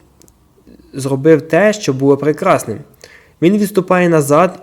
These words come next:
оглядає все, що він створив, і каже: "Це добре". Як і в будь-якій хорошій роботі, що приносить задоволення, працівник бачить у ній себе.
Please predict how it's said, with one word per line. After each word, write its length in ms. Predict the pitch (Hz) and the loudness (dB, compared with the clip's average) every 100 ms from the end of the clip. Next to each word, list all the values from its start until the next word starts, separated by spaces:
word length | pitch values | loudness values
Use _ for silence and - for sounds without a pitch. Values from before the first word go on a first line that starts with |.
| - | -6
оглядає 540 | 147 135 143 175 180 | -4 0 0 2 2
все, 220 | 160 160 156 | 2 0 -2
що 140 | 151 | 0
він 100 | 147 | -2
створив, 500 | 143 143 151 185 147 | -2 -2 0 0 -2
і 60 | 131 | -4
каже: 400 | 127 110 107 117 - - | -2 -2 -4 -12 -18 -12
"Це 200 | - 123 | -4 -2
добре". 420 | 180 220 120 - - _ _ _ _ _ _ _ - | 2 0 -2 -8 -14 _ _ _ _ _ _ _ -2
Як 160 | 160 175 | 0 2
і 60 | |
в 20 | 180 | 0
будь-якій 340 | 220 202 196 | 0 0 -2
хорошій 400 | - 170 175 175 | 0 2 2 2
роботі, 420 | 160 143 208 214 | 2 2 0 0
що 160 | - 151 | -2 -2
приносить 380 | 147 160 165 147 | 2 0 0 -2
задоволення, 580 | 147 143 170 190 165 | 0 0 2 0 0
працівник 540 | 127 139 135 143 170 160 | -2 -6 -4 -2 -2 -2
бачить 420 | 123 147 151 - | 0 0 0 -6
у 100 | 139 | -4
ній 160 | 143 143 | -2 -2
себе. 420 | - 127 113 | -4 -4 -4